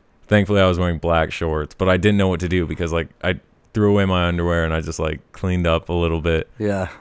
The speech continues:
Speaker 1: And, but my backpack was in the classroom, so I couldn't just leave.
Speaker 2: Oh, fuck.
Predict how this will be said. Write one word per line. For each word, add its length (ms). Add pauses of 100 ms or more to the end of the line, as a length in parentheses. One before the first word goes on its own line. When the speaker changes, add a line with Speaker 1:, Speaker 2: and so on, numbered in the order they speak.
Speaker 1:
And, 200
but 100
my 120
backpack 600
was 140
in 80
the 80
classroom, 500
so 120
I 60
couldn't 220
just 180
leave. 420
Speaker 2:
Oh, 460
fuck. 1040